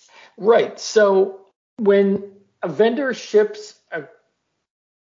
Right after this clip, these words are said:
makes a shipment to a customer, it doesn't matter if it's a, a case or a pallet or a whole container, there's the ability for them to,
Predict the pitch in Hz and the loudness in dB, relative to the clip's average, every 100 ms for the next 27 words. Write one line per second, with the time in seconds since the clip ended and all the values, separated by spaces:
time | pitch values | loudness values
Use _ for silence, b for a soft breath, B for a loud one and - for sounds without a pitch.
0 | - 175 196 - 175 - 190 160 143 - | -4 -2 -2 -4 -6 -4 -6 -6 -14 -12
1 | 208 196 143 123 123 104 104 165 156 151 | -10 -8 -8 -10 -12 -16 -4 -4 -2 -4
2 | 147 143 139 127 131 113 - 127 - - | -2 -4 -6 -12 -10 -12 -10 -10 -10 -8
3 | 156 170 180 - - _ - 117 - 143 | -2 -2 -4 -12 -20 _ -12 -12 -10 -6
4 | 135 147 147 - - 131 117 120 - 143 | -2 -2 -2 -6 -8 -6 -4 -6 -8 -6
5 | 131 131 113 139 143 120 90 - B B | -6 -6 -12 -8 -8 -8 -10 -16 B B
6 | B B B B B B B _ _ - | B B B B B B B _ _ 2
7 | 170 175 170 180 165 139 202 240 220 214 | 4 4 2 2 2 4 4 4 0 0
8 | 190 - _ 190 156 127 170 165 165 175 | -4 -10 _ -4 -4 0 -2 0 -4 -8
9 | - - - 160 147 143 143 | -12 -20 -10 -4 -4 -4 -8